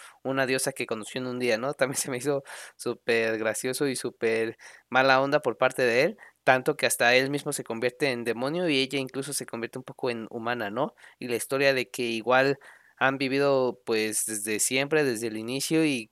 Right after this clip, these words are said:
cómo han sido separados entre los humanos y los dioses olvidados. Esa me, me latió bastante y también me gustó cómo al final, pues, los dos resultan hasta eso victoriosos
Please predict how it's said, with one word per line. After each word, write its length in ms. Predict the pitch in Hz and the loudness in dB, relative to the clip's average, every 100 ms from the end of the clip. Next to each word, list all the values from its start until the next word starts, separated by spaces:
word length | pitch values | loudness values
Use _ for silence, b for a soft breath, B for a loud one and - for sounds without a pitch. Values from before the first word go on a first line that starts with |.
| - | -10
cómo 360 | - 127 131 131 | -4 -2 0 0
han 80 | 127 | 0
sido 320 | 139 135 131 | -2 0 0
separados 760 | 123 - 113 113 123 131 135 - b b | -2 -2 2 4 4 2 -2 -8 b b
entre 280 | 123 113 113 | -10 -4 -4
los 160 | 107 104 | -4 -4
humanos 440 | 113 123 131 - | -4 -4 -4 -8
y 20 | |
los 180 | 113 101 | -8 -8
dioses 540 | 117 113 127 117 113 - | -6 -4 -2 0 -2 -6
olvidados. 760 | - 107 107 117 110 107 101 - _ _ _ _ | -10 -8 -4 -2 0 -2 -6 -14 _ _ _ _
Esa 480 | 123 127 143 135 131 | -4 0 4 4 4
me, 440 | 123 117 117 113 - | 0 -2 -2 -2 -4
me 140 | 117 | -4
latió 280 | 113 110 139 | -4 -2 0
bastante 580 | 135 - 143 160 160 170 | -2 0 0 0 0 0
y 480 | 160 123 117 117 117 | 0 -2 -2 -4 -2
también 440 | - 120 123 139 - _ _ _ | -2 -2 -4 -6 -10 _ _ _
me 320 | 123 120 117 | -2 0 0
gustó 340 | 110 - 143 131 | -4 -6 -6 -4
cómo 220 | 139 139 | -2 -2
al 40 | |
final, 560 | 131 120 123 131 135 131 b b b _ _ | -4 -2 2 2 0 -6 b b b _ _
pues, 500 | 127 123 120 117 117 | 0 2 2 0 -2
los 160 | 120 113 | -2 -2
dos 340 | 135 - 127 | -2 -2 -2
resultan 640 | 131 - 123 143 139 127 - | -4 -6 0 0 0 -4 -10
hasta 340 | - 117 - 117 | -10 -6 -2 0
eso 300 | - 143 117 | 2 0 0
victoriosos 800 | 120 - 117 127 135 202 - | -4 -4 -2 -2 -2 -6 -6